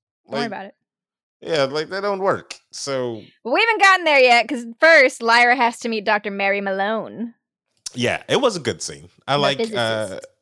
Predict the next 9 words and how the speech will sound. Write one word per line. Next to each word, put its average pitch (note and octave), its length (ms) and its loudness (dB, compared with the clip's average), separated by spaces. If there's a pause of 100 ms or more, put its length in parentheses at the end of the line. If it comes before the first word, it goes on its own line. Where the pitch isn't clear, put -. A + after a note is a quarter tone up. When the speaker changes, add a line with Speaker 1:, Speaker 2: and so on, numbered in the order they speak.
(220)
Speaker 2:
I, B2+ 240 0
I C3 100 -2
liked B2 440 -4
how G#2+ 600 -2 (1500)
Lyra G#2 500 -4
was F#2+ 200 -8
completely, F2+ 1200 -10 (540)
uh, E2 200 -8
transparent. - 960 -12